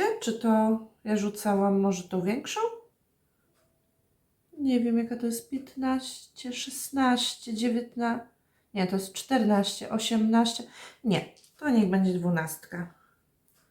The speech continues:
O, okej. I chyba to wszystko. <laughs>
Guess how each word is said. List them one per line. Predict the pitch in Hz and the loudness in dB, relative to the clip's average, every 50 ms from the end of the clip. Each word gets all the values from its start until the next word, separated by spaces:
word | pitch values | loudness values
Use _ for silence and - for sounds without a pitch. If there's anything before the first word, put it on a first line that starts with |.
| _ _ _ _ _ _ _ _ _ _ - - - - - - - - _ _ _ _ _ | _ _ _ _ _ _ _ _ _ _ -20 -20 -20 -20 -20 -20 -20 -20 _ _ _ _ _
O, | - - 165 147 - - - _ _ _ | 4 4 4 4 2 -6 -14 _ _ _
okej. | 277 262 - - 185 175 170 202 330 480 - - - - - _ _ _ _ _ _ _ _ _ _ _ _ _ _ _ - - _ _ _ _ _ _ _ _ _ - _ _ - _ _ _ _ _ _ _ _ _ _ _ _ _ _ _ _ _ _ _ _ _ | -6 -6 -2 2 4 6 6 6 6 4 2 -2 -10 -16 -20 _ _ _ _ _ _ _ _ _ _ _ _ _ _ _ -20 -20 _ _ _ _ _ _ _ _ _ -20 _ _ -20 _ _ _ _ _ _ _ _ _ _ _ _ _ _ _ _ _ _ _ _ _
I | 233 226 | -8 -2
chyba | 370 466 554 539 | 2 2 2 2
to | 494 - | 0 -2
wszystko. | - - 196 185 - - 190 190 185 - - - - - - - | 0 0 -2 -2 -2 -2 0 0 0 -2 -6 -14 -16 -14 2 10
<laughs> | - | 10